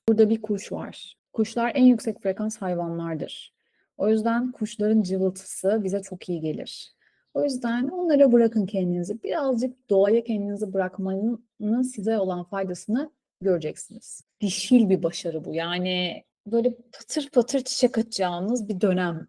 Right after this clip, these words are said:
başlıyor diyeyim. Ee, ve o çiçeklerin sürekli bir fırsat karşılığı olacak ve siz de böyle o hüznü bıraktığınız bir yerden, yani güçlü bir yerden,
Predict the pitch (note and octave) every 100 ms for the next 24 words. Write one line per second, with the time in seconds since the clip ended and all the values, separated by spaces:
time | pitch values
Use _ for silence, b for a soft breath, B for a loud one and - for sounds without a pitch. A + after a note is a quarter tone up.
0 | - D#3 - - - - - _ D3 A#2
1 | G#2+ B3+ b b b b _ - E2+ G2+
2 | F3+ G#3+ A#3 A#3 - - G#3+ - - G#3+
3 | G#3+ G#3 B3+ D#4 - A#3 A3 A#3 B3 -
4 | G#3+ - A3 - F#3 F3+ F#3 F#3 F3 E3
5 | - B3+ C#4 - G#3 - G3+ A#3 C#4 C#4
6 | b b _ _ _ _ - E3+ G#3 A#3
7 | B3 A3+ A3 - G#3 G#3 B3+ A3 G#3 -
8 | - A3+ B3 A3+ F#3 E3 D#3+ E3+ F#3 G3
9 | G3 F3+ - B3 B3 A3 E3 D3+ D3+ D3